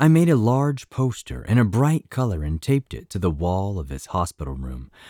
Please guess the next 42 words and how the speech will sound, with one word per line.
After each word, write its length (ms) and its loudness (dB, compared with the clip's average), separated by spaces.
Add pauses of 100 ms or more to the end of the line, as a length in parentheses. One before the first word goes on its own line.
so 120 0
that 140 4
he 140 4
could 160 0
see 300 -2
it 120 -10
at 180 -6
all 280 -4
times. 640 -10 (640)
"Do 240 6
not 260 0
fear, 500 -10 (300)
for 240 -2 (100)
I 340 4
am 280 2
with 220 0
you. 340 -8 (320)
Do 160 8
not 300 4
be 140 2
dismayed, 720 0 (100)
for 280 0
I 260 4
am 220 2
your 140 0
God. 520 -4 (340)
I 140 6
will 120 4
strengthen 580 0
you 200 -6
and 180 4
help 340 0
you. 220 -10 (240)
I 140 6
will 160 6
uphold 500 2
you 140 0
with 120 0
my 160 0
righteous 680 -2
right 280 -2
hand." 460 -8